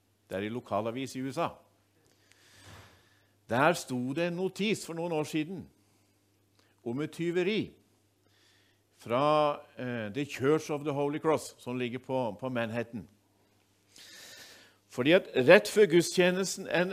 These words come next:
en søndag i august, så oppdaga vaktmesteren i kirka at en over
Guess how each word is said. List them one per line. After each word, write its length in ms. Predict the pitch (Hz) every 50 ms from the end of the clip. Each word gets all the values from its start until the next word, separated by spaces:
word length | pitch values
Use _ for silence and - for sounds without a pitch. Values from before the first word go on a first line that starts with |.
| -
en 140 | - 185 196 180
søndag 680 | - - - 139 156 139 143 147 151 151 190 196 180 180
i 60 | 185 185
august, 460 | 190 208 208 139 - - - - - _ _ _ _ _ _ _ _ _ _ _ - - - - - _ _ _ _
så 200 | - - 185 - - 135
oppdaga 460 | 107 - - - 143 147 147 180 190 135 104
vaktmesteren 720 | 104 127 123 - - - - 156 165 170 156 - - 196 202 190
i 40 |
kirka 360 | 180 - 208 160 - - 247 220 - _ _ _ _ _ _ _ _ _ _ _ _ _ _ _ _ _ _ _ _ _ _ -
at 160 | 107 113 - 147
en 120 | 160 156
over 240 | 139 135 139 175 185